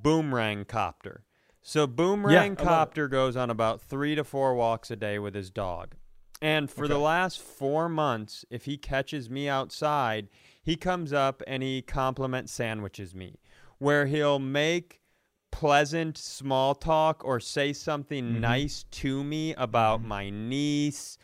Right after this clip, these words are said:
Speaker 1: or, you know, m-, uh, my brother's truck. He'll say something to, to engage me. And then
Speaker 2: Sure.
Speaker 1: halfway into the conversation, he'll tell me something that he thinks we should do differently.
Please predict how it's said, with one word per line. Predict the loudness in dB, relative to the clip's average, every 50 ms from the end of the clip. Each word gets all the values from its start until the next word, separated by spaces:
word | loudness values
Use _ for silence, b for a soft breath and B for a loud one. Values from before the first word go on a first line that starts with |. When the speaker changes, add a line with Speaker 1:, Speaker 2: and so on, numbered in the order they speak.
| b b b b b b b
Speaker 1:
or, | b 2 2 4 4 4 4 4 2 2 0
you | 0 -2 -2 -2
know, | -2 -2 -2 -2
m-, | -4 -6 -8 -6
uh, | -6 -4 -4 -4 -2
my | 0 0 0
brother's | 0 2 2 2 2 2 -2 -4 -6 -10
truck. | -12 -8 0 4 6 8 10 10 10 8 6 4 0 -8 -20 b b b b b
He'll | b 0 2 2 0
say | 0 -2 0 2 2 2 0
something | -2 -4 -8 -6 -2 0 2 2 0 -2 -4 -6 -4 -4 -4 -4 -6 -8 -10 -8
to, | -6 -6 -6
to | -6 -8 -10 -6 -4 -2 -2
engage | -2 -4 -2 -2 0 0 0 0 -2 -4 -8 -12
me. | -12 -14 -14 -18 _ _ b b b b b b b
And | b 0 2 2 0 2
then | 4 4 6 6 6 4 4 2 2 -2 -4 -8 -10
Speaker 2:
Sure. | -14 -18 -20 -20 _ _ _ _ _ _ _ -6
Speaker 1:
halfway | 0 2 4 4 4 2 2 0 0 0
into | 0 0 0
the | -2 -2
conversation, | 0 0 0 2 2 0 0 -2 -2 0 2 2 2 2 0 -4 -4 -4 -4 -6 -6
he'll | -8 -6 -4 -4 -4 -4
tell | -6 -6 -6 -4 -4 -4
me | -4 -4 -4
something | -4 -4 -4 -4 -4 -4 -4 -6 -6 -4 -4
that | -4 -4 -4
he | -6 -6 -6 -8
thinks | -6 -6 -6 -6 -6 -6 -10 -12
we | -10 -8 -6 -6 -6
should | -6 -6 -8 -8 -8 -6
do | -4 -4 -4 -4
differently. | -6 -6 -8 -6 -8 -10 -14 -14 -16 -20 -20 -20